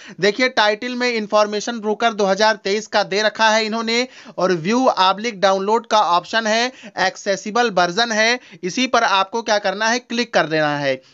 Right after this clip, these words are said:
तो चलिए हम इस पर कर देते हैं क्लिक। हमने कर दिया है इस पर क्लिक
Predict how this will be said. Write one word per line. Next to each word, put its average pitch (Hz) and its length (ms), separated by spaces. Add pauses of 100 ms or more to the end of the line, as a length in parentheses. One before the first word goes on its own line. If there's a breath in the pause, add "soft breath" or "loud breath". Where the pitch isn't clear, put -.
(140 soft breath)
तो 190 100
चलिए 220 300
हम 233 200
इस 214 100
पर 240 160
कर 214 180
देते 214 260
हैं 208 180
क्लिक। 254 400 (280 loud breath)
हमने 226 260
कर 240 160
दिया 233 220
है 226 120
इस 208 180
पर 208 160
क्लिक 254 420